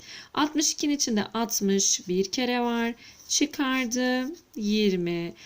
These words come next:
Burası bölünmediği için aşağıya indirdim. Burası kaç oldu?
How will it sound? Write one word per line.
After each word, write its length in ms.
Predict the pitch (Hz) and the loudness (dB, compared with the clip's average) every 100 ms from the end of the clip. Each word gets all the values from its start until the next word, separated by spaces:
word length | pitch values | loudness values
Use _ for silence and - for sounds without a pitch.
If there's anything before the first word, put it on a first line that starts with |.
| - _ 262 | -20 _ 0
Burası 440 | 285 302 - 233 | 4 4 2 2
bölünmediği 520 | 240 247 269 254 214 | 4 4 2 2 0
için 140 | 196 - | 0 0
aşağıya 540 | 190 190 208 202 196 | 0 0 0 2 2
indirdim. 440 | 185 175 190 392 | 0 -2 -2 0
Burası 280 | 311 233 - | 2 0 -4
kaç 280 | - 233 - | -6 -4 -2
oldu? 460 | 185 175 175 466 | -2 -2 -4 -6